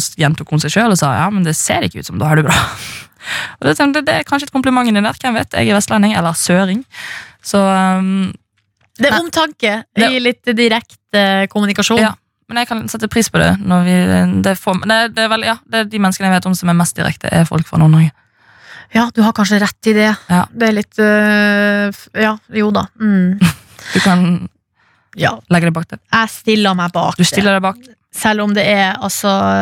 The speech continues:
Speaker 2: stor variasjon der også. Eh, masse hyggelige folk, mange idioter, noen som er raus og varm og åpen og alt det der, og så er det en del som ikke er det også.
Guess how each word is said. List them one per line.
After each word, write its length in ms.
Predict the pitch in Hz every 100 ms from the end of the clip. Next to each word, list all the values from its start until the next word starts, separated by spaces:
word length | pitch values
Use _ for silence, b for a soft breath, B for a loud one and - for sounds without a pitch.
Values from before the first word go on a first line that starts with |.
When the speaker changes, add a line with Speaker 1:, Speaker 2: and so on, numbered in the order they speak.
| 196 - 98 190
Speaker 2:
stor 380 | - - 269 311
variasjon 560 | 240 226 - 226 226
der 200 | 208 208
også. 360 | 208 247 - -
Eh, 640 | - 214 208 208 208 208 208
masse 360 | 214 - - 208 202
hyggelige 260 | 208 196
folk, 320 | 208 240 - _ _ _ -
mange 220 | 214 202 202
idioter, 420 | 208 - 220 240 B B B -
noen 220 | 208 208
som 160 | 202 208
er 220 | 202 202
raus 300 | 202 202 -
og 60 | 202
varm 260 | 196 196 202
og 80 | 202
åpen 280 | 196 - 196
og 100 | 190
alt 80 | -
det 80 | 202
der, 140 | 254 269
og 120 | 247
så 160 | -
er 100 | 202 180
det 80 | 196
en 100 | 190
del 120 | 165
som 140 | - -
ikke 260 | 180 -
er 100 | 160
det 80 | 143
også. 180 | - -